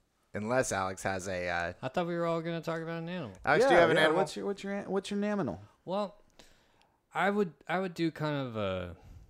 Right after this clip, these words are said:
Speaker 2: a hybrid of sense where I would just want Blade to turn into a bat, have the ability to turn into a bat.
Speaker 3: Like have a Dracula sort of power where he
Speaker 2: Essentially,
Speaker 3: can,
Speaker 2: yeah.
Speaker 3: uh, uh, metamorphosize.
Speaker 1: You mean you would like if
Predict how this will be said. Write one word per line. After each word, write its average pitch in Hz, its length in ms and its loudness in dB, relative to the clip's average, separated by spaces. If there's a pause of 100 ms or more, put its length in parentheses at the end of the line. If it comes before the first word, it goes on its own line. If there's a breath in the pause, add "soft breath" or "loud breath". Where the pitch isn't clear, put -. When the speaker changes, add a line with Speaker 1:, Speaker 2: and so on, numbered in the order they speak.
(380 soft breath)
Speaker 2:
a 98 140 -4
hybrid 110 480 -2
of 92 100 -6
sense - 640 -8
where 98 340 -2
I 127 60 0
would 160 160 -2
just - 220 -8
want 139 260 -2
Blade 110 380 -2
to 107 40 -2
turn 117 380 -4
into 113 380 -2
a 87 60 -2
bat, - 520 -10
have 104 140 -2
the 107 100 -2
ability 104 400 0
to 95 80 -2
turn 101 320 -4
into 104 320 -2
a 76 60 -6
bat. - 240 -8
Speaker 3:
Like 123 160 0
have 120 140 6
a 107 40 2
Dracula 110 540 2
sort 113 240 -2
of 104 100 -4
power 117 320 4
where 113 160 4
he 110 80 2
Speaker 2:
Essentially, 110 240 0
Speaker 3:
can, 110 100 -2
Speaker 2:
yeah. 101 80 0
Speaker 3:
uh, 98 520 -2
uh, - 40 -8
metamorphosize. 104 760 -6
Speaker 1:
You 113 80 -2
mean 147 140 2
you 135 60 2
would 120 100 4
like 117 200 6
if 110 120 0